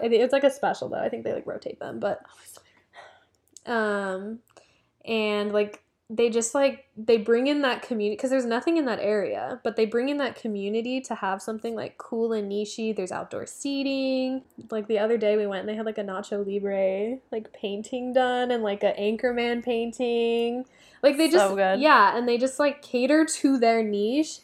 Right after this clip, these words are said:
Speaker 1: and then they have, like, this challenge where if you eat, like, the spicy whatever, you get, like, a belt and you get on their wall. Like, it's, like, this whole thing. And they're opening, like, two more locations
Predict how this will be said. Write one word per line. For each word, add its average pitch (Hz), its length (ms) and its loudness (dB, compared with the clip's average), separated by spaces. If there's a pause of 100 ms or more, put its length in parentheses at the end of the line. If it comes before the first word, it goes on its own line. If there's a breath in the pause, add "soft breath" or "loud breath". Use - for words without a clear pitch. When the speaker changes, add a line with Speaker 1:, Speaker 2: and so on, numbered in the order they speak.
Speaker 1:
and 233 140 0
then 233 100 2
they 233 100 0
have, 208 180 -2
like, 185 220 -2
this 180 240 -6
challenge 262 680 0
where 208 200 2
if 208 140 -6
you 202 220 -4
eat, 214 200 -6
like, 208 200 -4
the 208 100 -2
spicy 226 680 -2
whatever, 220 420 2
you 220 200 0
get, 202 160 2
like, 190 120 -6
a 190 60 -4
belt 240 380 6
and 220 100 -4
you 208 60 -4
get 208 120 -2
on 202 140 -6
their 180 140 -4
wall. 254 360 10
Like, 247 140 0
it's, 277 140 -4
like, 415 100 4
this 494 140 2
whole 427 160 8
thing. 339 420 0 (760 soft breath)
And 240 760 4 (320)
they're 262 200 6
opening, 311 300 6
like, 277 160 2
two - 140 -2
more 269 140 2
locations 226 840 -2